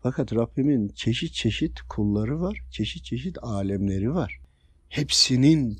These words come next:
peygamberi Efendimiz Aleyhisselam'dır. Tabii önceki peygamberler var. Peygamberlik nişanı Adem babamızla yeryüzüne indi. Devam ederek Efendimiz Aleyhisselam'a ulaştırıldı. Ulaştırıldıktan sonra ne oldu? Yerine ulaşmış oldu.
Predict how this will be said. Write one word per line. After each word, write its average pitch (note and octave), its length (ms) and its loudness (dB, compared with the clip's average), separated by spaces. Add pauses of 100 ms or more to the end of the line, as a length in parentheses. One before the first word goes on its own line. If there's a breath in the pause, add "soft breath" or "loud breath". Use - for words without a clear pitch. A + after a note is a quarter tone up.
peygamberi G#2 560 2
Efendimiz G2 440 0
Aleyhisselam'dır. F#2 880 -4 (500 soft breath)
Tabii C3 320 2 (240 soft breath)
önceki G#2 380 0
peygamberler G#2 680 2
var. G3+ 240 -2 (500 loud breath)
Peygamberlik A2 720 2
nişanı G#2+ 460 0
Adem G#2+ 380 2
babamızla G#2 480 0
yeryüzüne G#2 680 2
indi. B2+ 640 0
Devam A#2+ 340 2
ederek C#3+ 320 0
Efendimiz A#2+ 400 0
Aleyhisselam'a A2+ 560 0
ulaştırıldı. B2+ 760 0
Ulaştırıldıktan B2+ 840 -2
sonra B2 420 -2 (560)
ne C3+ 60 2
oldu? B2 360 -4 (460)
Yerine C3+ 280 4
ulaşmış D3 420 0
oldu. E2+ 280 -4